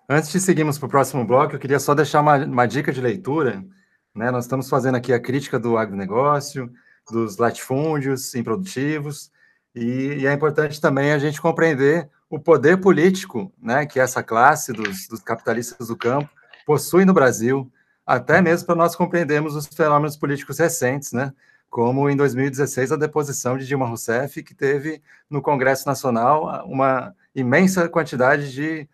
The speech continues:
deputados vinculados a, às chamadas bancadas ruralistas, né, votando pela deposição da presidenta reeleita. Então, Alceu Castilho, por exemplo, que é um grande jornalista brasileiro, do projeto De Olho nos Ruralistas,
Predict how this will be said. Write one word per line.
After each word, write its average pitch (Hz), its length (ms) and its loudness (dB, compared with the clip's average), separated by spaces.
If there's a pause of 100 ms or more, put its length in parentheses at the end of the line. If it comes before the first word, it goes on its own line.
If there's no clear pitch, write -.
(160)
deputados 143 840 0
vinculados 139 600 0
a, 151 220 0
às 135 180 -4
chamadas 135 380 0
bancadas 131 720 2
ruralistas, 131 680 -2
né, 143 160 -4 (400)
votando 127 480 -2
pela 135 240 0
deposição 139 540 -2
da 143 80 0
presidenta 135 400 -4
reeleita. 127 500 -4 (460)
Então, 131 440 -2
Alceu 143 600 2
Castilho, 165 680 0
por 123 140 -2
exemplo, 135 260 -2
que - 80 -2
é - 20 0
um 123 60 0
grande 131 280 0
jornalista 123 440 0
brasileiro, 117 560 0 (540)
do 117 160 -4
projeto 123 520 2
De 120 160 -4
Olho 160 220 6
nos 139 160 -2
Ruralistas, 131 840 -2